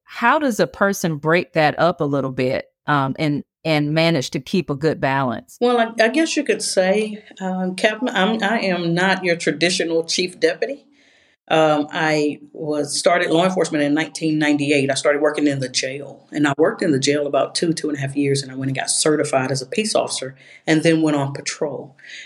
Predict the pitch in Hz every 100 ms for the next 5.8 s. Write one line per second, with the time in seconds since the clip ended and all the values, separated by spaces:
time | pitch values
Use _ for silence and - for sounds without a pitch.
0 | - 160 226 311 240 147 196 170 160 220
1 | 190 151 143 - 170 147 135 135 135 135
2 | 135 160 143 - 135 135 135 151 135 -
3 | - 202 185 151 156 135 170 180 165 165
4 | 175 185 185 185 185 175 170 175 185 160
5 | 147 139 135 135 175 156 -